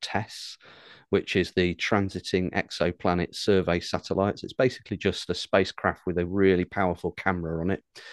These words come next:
And that looks at stars elsewhere. So pretty much the stars that you can see in the sky, we'll have looked at loads of those,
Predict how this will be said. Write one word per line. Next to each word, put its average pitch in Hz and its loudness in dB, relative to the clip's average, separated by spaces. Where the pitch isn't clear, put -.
And 95 6
that 104 4
looks - 2
at 90 2
stars 82 2
elsewhere. 82 0
So 87 0
pretty 113 2
much - 2
the - -6
stars 101 2
that - -6
you 95 -6
can 98 -4
see 98 2
in 95 2
the 87 0
sky, 104 2
we'll 90 4
have 90 -2
looked 95 4
at - -6
loads 95 2
of 85 -6
those, 90 2